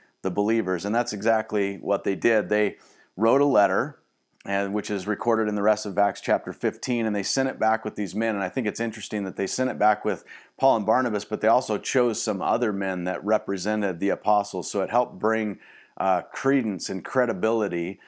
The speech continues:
to the letter so that no one could question that it was just Paul and Barnabas, like, bringing this back on their own accord. Other men came with them to testify to what had happened. And so, um,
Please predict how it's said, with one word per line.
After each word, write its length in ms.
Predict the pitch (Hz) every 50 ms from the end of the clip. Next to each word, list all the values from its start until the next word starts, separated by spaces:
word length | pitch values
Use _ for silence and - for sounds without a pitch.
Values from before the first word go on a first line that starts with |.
| _ _ _
to 100 | - 104
the 120 | 92 101
letter 380 | 95 95 110 117 120 107 98 87
so 200 | - - 107 101
that 220 | 98 92 80 69
no 140 | 101 110 110
one 160 | 117 120 113
could 200 | 110 - 104 85
question 540 | - - 110 104 104 107 - - 110 101 92
that 100 | 92 90
it 60 | 87
was 120 | 87 90 87
just 280 | 92 107 101 - -
Paul 240 | - 107 104 101 98
and 120 | 90 85
Barnabas, 540 | 78 92 98 98 95 90 90 87 85 - -
like, 280 | 92 90 87 85 85 78
bringing 340 | - 101 101 101 95 92 92
this 160 | 90 85 -
back 360 | _ - 92 90 87 - -
on 100 | 90 90
their 140 | 90 87 90
own 120 | 92 92
accord. 500 | 85 - - - 113 107 92 78 73 73 - - - - _ _ _
Other 340 | - 104 110 117 117 110 104
men 400 | 104 104 110 110 107 101 95 92
came 260 | - - 107 101 92
with 220 | 95 101 98 - -
them 160 | 104 92 90
to 60 | 87
testify 680 | 85 - - 117 110 - - 98 - - - 82 82 85
to 80 | 85 87
what 180 | 90 90 90
had 100 | 90 82
happened. 460 | - 104 117 117 110 - 87 82 80 82
And 120 | 85 76
so, 320 | - - 101 98 87 - - - - - - - - - - _
um, 320 | _ - 107 104 98 98